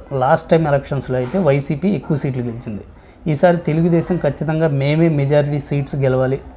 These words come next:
అనే ఉద్దేశంతో కష్టపడి పనిచేసింది. ప్రస్తుతం వాళ్ళు స్ట్రాంగ్గా ఉన్నట్టు కూడా కనపడుతుంది. అయితే జగన్మోహన్ రెడ్డి గారు గడిచిన రెండు రోజులుగా ఉద్దానం ఇష్యూని అయితే ప్రత-,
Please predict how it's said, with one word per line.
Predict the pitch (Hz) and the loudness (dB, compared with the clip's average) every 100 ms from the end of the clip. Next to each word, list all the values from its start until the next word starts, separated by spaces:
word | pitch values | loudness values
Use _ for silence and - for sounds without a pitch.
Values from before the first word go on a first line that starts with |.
| - - - | -20 -16 -4
అనే | 143 | 0
ఉద్దేశంతో | 139 135 151 165 170 | 0 0 0 0 0
కష్టపడి | 185 139 - 151 143 | 0 0 0 -2 0
పనిచేసింది. | 147 143 139 151 | 0 0 0 0
ప్రస్తుతం | 196 143 135 - - 175 | 0 0 -2 -2 0 2
వాళ్ళు | 139 135 | 2 2
స్ట్రాంగ్గా | - 135 160 | 2 2 2
ఉన్నట్టు | 160 151 139 | 0 0 -2
కూడా | 139 143 | -2 -2
కనపడుతుంది. | 151 123 117 117 113 117 - - - 147 | -2 -4 -4 -6 -8 -12 -16 -20 -8 -2
అయితే | 143 147 180 156 | 0 2 0 2
జగన్మోహన్ | 147 147 185 185 165 160 | 2 4 6 6 4 2
రెడ్డి | 139 139 | 0 0
గారు | 139 | 0
గడిచిన | 160 143 135 156 135 | 0 0 0 0 0
రెండు | 131 143 151 | 0 2 2
రోజులుగా | 147 135 120 - - - - - - - | 2 0 -2 -8 -16 -20 -20 -20 -20 -8
ఉద్దానం | 139 135 160 165 165 | -4 4 6 6 2
ఇష్యూని | 143 - 151 | 0 -2 -2
అయితే | 147 - | 0 0
ప్రత-, | 180 143 - | 0 0 -4